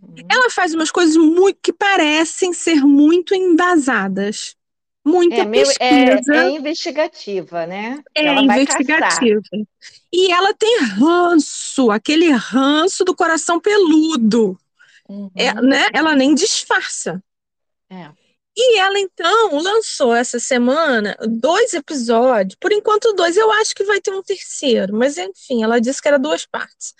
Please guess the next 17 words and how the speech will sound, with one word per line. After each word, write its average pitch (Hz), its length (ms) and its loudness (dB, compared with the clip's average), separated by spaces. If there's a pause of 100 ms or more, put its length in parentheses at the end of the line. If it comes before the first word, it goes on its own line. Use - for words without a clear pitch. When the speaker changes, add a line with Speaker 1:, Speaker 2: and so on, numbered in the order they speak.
(580)
Speaker 1:
É, 302 640 0 (840)
ela 311 240 0
tava 320 320 -2
lendo 320 840 4 (140)
e 294 140 4
aí 247 140 2
comentando 247 920 0
uns 403 300 -2
posts 233 800 0
de 240 340 0
um, 403 360 -2
um, 302 360 2
um 294 160 4
blog 240 360 2
do 247 180 0
Tumblr, 262 560 0 (680)
Speaker 2:
Uhum. 175 420 -20